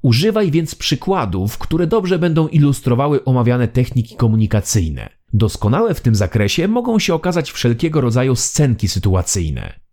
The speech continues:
Możesz też podzielić szkolenie na bloki tematyczne, tak aby każdy z aspektów komunikacji łączył się z danymi czynnościami,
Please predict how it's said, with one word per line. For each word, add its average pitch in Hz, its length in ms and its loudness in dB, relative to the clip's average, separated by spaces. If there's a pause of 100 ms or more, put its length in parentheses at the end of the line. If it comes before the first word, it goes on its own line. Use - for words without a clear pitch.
(160)
Możesz 135 600 2
też 98 280 0
podzielić 151 480 -2
szkolenie 131 500 0
na 127 120 0
bloki 110 420 2
tematyczne, 98 720 -2 (380)
tak 185 300 0
aby 101 220 0
każdy 131 420 2
z - 180 -6
aspektów - 540 -2
komunikacji 117 840 0 (260)
łączył 117 560 2
się 139 200 0
z 131 100 -4
danymi 135 380 2
czynnościami, 117 920 0